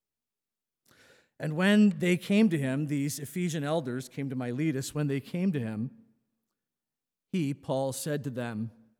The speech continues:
'You yourselves know how I lived among you the whole time from the first day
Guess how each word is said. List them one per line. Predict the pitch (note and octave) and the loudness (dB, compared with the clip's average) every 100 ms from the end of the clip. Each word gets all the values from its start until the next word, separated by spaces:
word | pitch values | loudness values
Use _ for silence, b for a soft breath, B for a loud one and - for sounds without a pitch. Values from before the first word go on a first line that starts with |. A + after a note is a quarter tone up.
| _ _ _ b b b b | _ _ _ b b b b
'You | F#3 | 2
yourselves | F#3+ E3 F#3+ F#3 E3 | 2 2 2 2 2
know | D3 D3+ D3+ | 0 0 0
how | C#3 | 0
I | C3+ | 0
lived | D3 F3 C#3+ | 0 0 0
among | C3 B2+ | -2 0
you | B2+ B2 | -2 -4
the | A2 | -4
whole | C#3+ C3 | -2 -2
time | - D3+ D3 | -4 -4 -4
from | C3 B2 | -4 -4
the | |
first | A#2 D3+ D#3 - | -6 -6 -6 -6
day | B2+ A2+ A#2 | -10 -8 -8